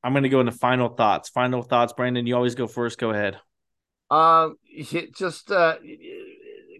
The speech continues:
Speaker 2: keep an eye out for those things that we were talking about in, um, as far as the earnings go. Uh, I, I didn't mention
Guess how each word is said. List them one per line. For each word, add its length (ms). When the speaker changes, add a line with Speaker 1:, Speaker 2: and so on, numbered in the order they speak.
Speaker 2:
keep 220
an 120
eye 220
out 200
for 80
those 240
things 200
that 80
we 100
were 80
talking 360
about 420
in, 360
um, 560
as 180
far 220
as 100
the 80
earnings 400
go. 460
Uh, 520
I, 180
I 120
didn't 280
mention 600